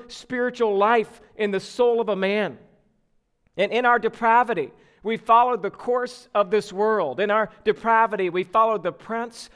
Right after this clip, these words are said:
of the power of the air and the spirit that is now at work in the sons of disobedience. The Bible says that we were by nature children of wrath. And then,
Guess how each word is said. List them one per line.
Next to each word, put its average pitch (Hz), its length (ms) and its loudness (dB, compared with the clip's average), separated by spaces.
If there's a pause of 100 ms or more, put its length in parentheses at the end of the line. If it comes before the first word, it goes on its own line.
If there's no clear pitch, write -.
of 196 140 -2
the 180 100 -2
power 220 600 0
of 185 160 -2
the 170 240 -6
air 180 560 -6 (440)
and 196 160 -2
the 185 80 -4
spirit 226 520 -2
that 180 140 2
is 180 180 -8
now 202 200 -2
at 160 120 -6
work 185 340 -2
in 190 80 -4
the 175 80 -4
sons 170 340 -6
of 165 120 -8
disobedience. 170 960 -8
The 160 140 -6
Bible 185 400 0 (160)
says 180 440 2
that 170 440 -2
we 202 140 -2
were 190 240 2
by 165 260 2
nature 175 680 -2
children 185 500 -6
of 139 120 -8
wrath. 160 600 -4 (1600)
And 151 160 -6
then, 190 400 -4